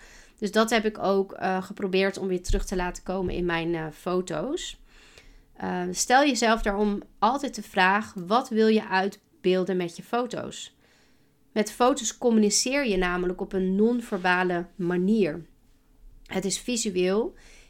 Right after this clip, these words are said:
en het versterkt je merk als je goed weet hoe je wilt dat anderen jou zien.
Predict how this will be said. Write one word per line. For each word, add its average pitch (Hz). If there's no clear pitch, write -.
en 220
het 220
versterkt 220
je 208
merk 190
als 208
je 196
goed -
weet 208
hoe 226
je 220
wilt 190
dat 170
anderen 196
jou 170
zien. 160